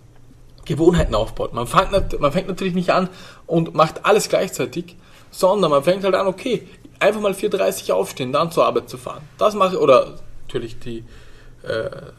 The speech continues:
Frühstücken und so weiter, klar. Aber einfach mal die erste Gewohnheit für, für dreißig Tage, vier dreißig aufstehen, dann die zweite Gewohnheit, kalt zu duschen, die dritte Gewohnheit, noch ins Gym zu gehen, die vierte Gewohnheit. Und so baut man sich auf ein halbe, halbes, dreiviertel Jahr, Jahr,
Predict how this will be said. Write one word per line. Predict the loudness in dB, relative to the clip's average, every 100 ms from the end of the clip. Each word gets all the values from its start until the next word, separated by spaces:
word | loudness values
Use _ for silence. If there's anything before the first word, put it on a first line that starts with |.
| -20 -20 -20 -20
Frühstücken | -16 -10 -10 -6 -6
und |
so | -4
weiter, | -6 -6
klar. | -4 -2 -2 -6 -10 -12 0
Aber | 2 4 2
einfach | -2 -2
mal | 2 2 0
die | -8 0
erste | 0 0 0
Gewohnheit | 0 0 0 -2
für, | 0 0
für | 0 -6
dreißig | 0 -2 -2 -8
Tage, | -8 -6 -8
vier | 0 2
dreißig | 4 2 2 -2 0
aufstehen, | 0 -2 -14 -10
dann | -6 -6
die | -6
zweite | -2 -2 0 -4
Gewohnheit, | -6 -4 -4 -6 -12 -14 -20 -20 -12
kalt | 2 2 2
zu | -6
duschen, | -6 -6 -12
die | -10
dritte | -4 -4 0
Gewohnheit, | 0 0 -2 -4 -4
noch | -4
ins | -4 -6
Gym | -6 -6
zu | -6
gehen, | -8 -6
die | -2
vierte | 0 0 -2
Gewohnheit. | -4 -4 -4
Und | -8 2
so | 2 2 -4 -20 -6
baut | 6 6 6
man | 0
sich | -4 -4 -4
auf | -4
ein | -4
halbe, | -2 0 2 2 2 0 -2
halbes, | -2 -4 -4
dreiviertel | -4 -2 -4 -2
Jahr, | 0 2 2
Jahr, | 2 0 -2